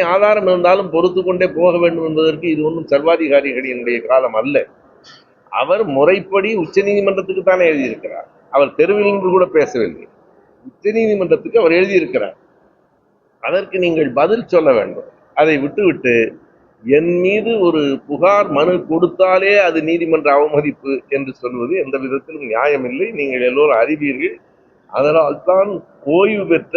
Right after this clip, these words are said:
உயர் நீதிமன்ற நீதிபதிகள் ஒன்பது பேரே அதனை கண்டித்து அறிக்கை விட்டிருக்கிறார்கள். எனவே, நீதிபதிகள் சட்டம் அறியாதவர்களாக இருக்க முடியாது. நீதிபதிகளே அதை கண்டித்திருக்கிறார்கள்.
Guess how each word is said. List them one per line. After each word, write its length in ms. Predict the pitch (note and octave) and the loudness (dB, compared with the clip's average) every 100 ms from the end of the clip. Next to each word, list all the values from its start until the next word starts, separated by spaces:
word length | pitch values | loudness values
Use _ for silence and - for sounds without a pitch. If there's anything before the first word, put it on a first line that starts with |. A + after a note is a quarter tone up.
| F#3+ E3 | 0 0
உயர் 280 | C#3+ F#3 | 0 0
நீதிமன்ற 600 | G3+ G3+ F3+ D#3 D3 D#3 F3+ | 0 -2 -2 -2 -2 2 2
நீதிபதிகள் 800 | D#3+ D3+ F#3+ G3+ F#3 F3+ E3 G3 | 2 -2 -2 0 2 2 2 0
ஒன்பது 380 | F3+ D#3+ E3 D#3+ | 0 0 2 2
பேரே 320 | D3 E3 E3 F#3 | 2 2 4 4
அதனை 320 | E3 D3+ D3 C#3+ | 4 2 0 0
கண்டித்து 420 | C#3+ D#3 D3 E3 | -2 -2 -2 2
அறிக்கை 280 | D3 B2+ C3 | 2 0 -12
விட்டிருக்கிறார்கள். 680 | A#2 G#2+ - G2+ F2+ E2 _ _ _ _ _ _ _ _ _ _ - | -12 -14 -10 -6 -6 -8 _ _ _ _ _ _ _ _ _ _ -8
எனவே, 340 | C3+ C#3 B2 G#2+ - - _ _ - | -4 0 0 -2 -8 -20 _ _ -4
நீதிபதிகள் 560 | A#2+ E3 D#3 C#3 C3+ A#2+ | -2 0 0 0 -2 -2
சட்டம் 360 | C#3+ A#2+ D3 | -4 -2 -4
அறியாதவர்களாக 720 | C#3 C#3 D#3+ C#3 C3 D3+ A2+ A2+ A#2 A2+ - - | -2 0 0 0 -2 -2 -2 0 -4 -4 -12 -8
இருக்க 300 | C3+ D3+ D3+ | -6 -4 -6
முடியாது. 520 | B2 B2+ A#2 G#2+ B2 F3 - _ _ _ | -6 -2 2 2 2 -4 -4 _ _ _
நீதிபதிகளே 720 | B2 D#3+ F3 D#3 C#3+ B2+ D3 E3 | -2 -2 0 -2 -2 0 2 2
அதை 180 | C3+ A#2+ | 0 -4
கண்டித்திருக்கிறார்கள். 1000 | A2+ C#3+ D3 - A#2+ A2 G#2+ G2+ D#3 | -4 -4 -4 -6 -6 0 0 0 -4